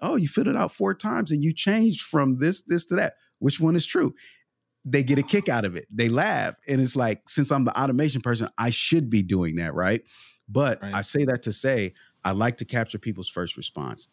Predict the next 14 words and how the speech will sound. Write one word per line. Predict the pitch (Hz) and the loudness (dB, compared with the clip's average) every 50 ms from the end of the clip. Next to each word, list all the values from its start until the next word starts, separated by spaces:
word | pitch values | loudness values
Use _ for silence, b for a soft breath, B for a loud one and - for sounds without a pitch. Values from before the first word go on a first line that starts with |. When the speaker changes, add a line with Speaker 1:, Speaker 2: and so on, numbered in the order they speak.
| _ _ - | _ _ -2
Speaker 1:
in, | 110 110 107 104 98 - - _ - | 0 0 0 0 0 -2 -6 _ -6
in, | 104 101 95 98 - - | -2 -2 -2 -2 -2 -4
in | 95 92 - - | -4 -4 -4 -2
essence, | 95 98 - - 95 85 - - | -4 -4 -4 -4 -4 -6 -6 -6
because | - 95 87 - - 90 85 76 73 78 | -8 -8 -6 -4 -4 -4 -4 -6 -6 -4
that | 82 95 95 92 - - - 87 87 | -2 0 0 0 -2 -6 -12 -8 -4
gives | 95 95 85 87 | -4 -4 -2 -2
me | 92 90 85 | -2 -4 -4
their | 80 82 80 | -4 -4 -4
most | 82 80 78 - - - | -4 -4 -6 -8 -8 -6
honest, | 80 85 87 85 78 - - - - _ _ _ - | -4 -4 -2 -4 -4 -6 -10 -12 -16 _ _ _ -8
the, | 87 80 - | -8 -8 -6
their, | 82 85 90 87 - - | -4 -4 -4 -4 -2 -2
their, | 98 90 85 | -2 -2 -2